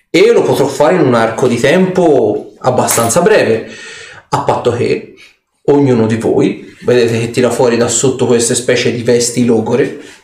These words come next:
tira fuori quattro pergamene. Sono quattro pergamene per teletrasportarsi ovunque vogliate, ovunque abbiate già visto. Dopo che sarete entrati in quattro città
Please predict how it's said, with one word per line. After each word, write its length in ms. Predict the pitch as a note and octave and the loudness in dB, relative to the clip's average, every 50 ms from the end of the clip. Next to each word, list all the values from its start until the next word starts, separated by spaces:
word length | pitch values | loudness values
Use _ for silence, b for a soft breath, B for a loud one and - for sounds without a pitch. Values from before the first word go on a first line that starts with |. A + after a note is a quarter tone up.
| B | B
tira 180 | - - C3 B2+ | -2 0 0 2
fuori 220 | - C3+ A#2+ A#2 A#2 | 2 0 0 2 2
quattro 300 | B2 B2 B2 B2 - A#2+ | 0 0 0 -2 -4 -4
pergamene. 840 | - C3+ A2 - B2+ B2+ B2+ B2+ A2+ A2+ A#2+ D#3 F#3+ - B B B B B B B B B B B B B B B - | -2 -4 -2 0 0 0 2 2 2 2 0 0 -2 -2 B B B B B B B B B B B B B B B -6
Sono 320 | - - G#3+ A3 A3+ A3+ | 0 2 2 2 2 2
quattro 340 | A3+ D4 D4 D4 - A#3 G3+ | 0 0 0 2 2 0 2
pergamene 520 | - - - C#3+ D3+ D3 D#3+ F#3+ F#3 D3 B2 | 2 2 2 2 2 2 2 2 2 2 0
per 220 | - A#2 G#2+ - | 0 -2 -4 -2
teletrasportarsi 1500 | - C3 B2 B2 A#2 B2 A#2 G#2+ - - - A#2 A2 A2+ - - A#2 A#2 A#2 A2 - - - - - - - - - - _ _ _ _ _ _ _ _ _ _ _ _ _ _ _ _ _ _ _ _ - - - _ _ _ _ - - | 0 0 0 0 0 -2 -4 -4 -4 -2 -2 0 0 -2 -2 -4 -4 -2 -2 -4 -6 -6 -6 -6 -6 -6 -8 -12 -14 -16 _ _ _ _ _ _ _ _ _ _ _ _ _ _ _ _ _ _ _ _ -20 -20 -20 _ _ _ _ -12 -8
ovunque 320 | - B2+ G#2+ G#2+ G#2+ G#2+ | -4 -2 -2 -2 -2 -2
vogliate, 580 | G#2+ A#2+ E3 A3 G#3 - - - - - - - - - | -2 0 0 2 0 0 -2 -6 -12 -16 -20 -10 -4 -2
ovunque 420 | C#3 A#2+ B2+ C3+ C3+ C3 - A#2+ | 0 2 2 2 2 2 0 0
abbiate 260 | A#2 A#2 A#2+ A#2+ - - | 0 0 -2 0 0 0
già 120 | C#3 F3+ | 0 0
visto. 520 | F#3+ G3+ G3+ - - - - A2 G#2+ B B B B B B B B B B B B B B B B B B B B B B B B B B B B B _ _ _ _ _ _ _ | 2 0 0 0 0 -2 -2 -2 -4 B B B B B B B B B B B B B B B B B B B B B B B B B B B B B _ _ _ _ _ _ _
Dopo 420 | - D3 A3+ C#4+ C#4+ C#4+ C4+ G#3 | -4 0 2 2 4 4 2 2
che 500 | E3 C#3+ D3 A#2+ B2+ C3 B2 A#2+ - - - | 2 2 2 2 4 2 2 2 0 -4 -6
sarete 400 | - - C3 B2 A#2+ G#2+ - A#2 | -4 0 0 0 0 0 0 -2
entrati 800 | A2+ A2 - B2 A#2 A2+ A#2 - - A2+ A2 G#2+ - - C3+ | -2 -2 0 0 0 0 0 -2 -2 -2 -4 -4 -2 -2 0
in 180 | C3+ C3+ B2+ B2+ | 0 0 0 0
quattro 460 | - - F3+ - - - - B2 A2 | 0 0 0 0 0 0 0 0 0
città 720 | - - - - - - C3+ G#2 - - - - - _ | 0 -4 -6 -4 -4 -2 -2 -2 -2 -4 -8 -14 -20 _